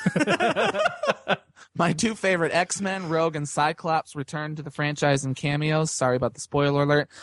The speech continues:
Uh, and McAvoy and Fassbender were amazing, as always. But there's only room for so many superhero movies on my list, and as you'll see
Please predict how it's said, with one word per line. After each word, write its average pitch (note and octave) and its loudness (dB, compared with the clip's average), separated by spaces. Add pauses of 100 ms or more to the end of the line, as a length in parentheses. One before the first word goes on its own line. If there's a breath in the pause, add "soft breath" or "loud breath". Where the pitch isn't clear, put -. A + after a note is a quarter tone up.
(220 loud breath)
Uh, D3 4
and D3 0
McAvoy D3 0
and C3 -8
Fassbender A#2+ -2
were A2 -2
amazing, G#2 -2
as G2 -2
always. G#2 2
But D3+ 0 (360 loud breath)
there's E3 4
only F#3+ 2
room F3+ 0
for D#3+ -2
so F3 0
many F3+ 0
superhero F3+ 0
movies F3+ 2
on F3 2
my F3 4
list, F3+ 2
and C#3 2
as C3+ 2
you'll B2+ -2
see C#3 0